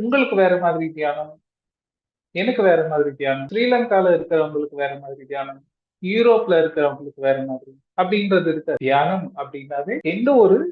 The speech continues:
எண்ணம் இல்லாத நிலையை தான் தியானம் அப்படின்னு சொல்றாரு. அப்போ இதுல ஸ்டேஜஸ் இருக்கு.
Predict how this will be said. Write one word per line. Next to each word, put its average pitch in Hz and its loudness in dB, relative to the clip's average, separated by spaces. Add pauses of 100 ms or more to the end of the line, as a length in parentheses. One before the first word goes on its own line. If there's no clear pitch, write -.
(120)
எண்ணம் 196 2 (220)
இல்லாத 170 2 (140)
நிலையை 127 0
தான் 170 0 (240)
தியானம் 127 -2 (140)
அப்படின்னு 139 -10
சொல்றாரு. 120 -6 (200)
அப்போ 320 2 (600)
இதுல 208 2 (760)
ஸ்டேஜஸ் 247 0
இருக்கு. 127 -2